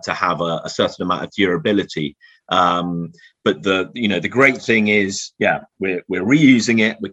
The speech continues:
keeping it in this closed loop, and then we can recycle it at the end of life as well, which, and, you know, because we're getting all the pouches back to us and, and aggregating them, we can make sure they,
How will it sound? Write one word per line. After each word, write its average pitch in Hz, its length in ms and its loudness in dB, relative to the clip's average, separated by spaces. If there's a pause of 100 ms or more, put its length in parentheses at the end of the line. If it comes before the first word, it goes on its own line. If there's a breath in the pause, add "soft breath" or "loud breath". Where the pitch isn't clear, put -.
keeping 160 280 -2
it 113 80 -2
in 104 80 0
this 107 120 0
closed 101 380 0
loop, 95 260 0 (100)
and 107 140 0
then 120 120 2
we 120 80 0
can 127 140 -4
recycle 123 520 -2
it - 80 -10
at 95 80 -12
the 107 80 -4
end 107 140 0
of 107 100 -10
life 127 280 -2
as 92 140 -12
well, 104 260 -6
which, 82 220 -10 (240 loud breath)
and, 98 200 -2 (180)
you 117 100 0
know, 92 140 0
because 113 340 0
we're 117 320 2 (220 soft breath)
getting 98 200 0
all 92 120 -8
the 87 80 -8
pouches 98 520 -4
back 107 340 0
to 80 140 -8
us - 260 -6
and, 82 220 -6
and 80 180 -6 (200)
aggregating 87 600 -4
them, 80 160 -4
we 98 120 0
can 95 140 -10
make 92 180 -4
sure 101 240 -2
they, 85 240 -4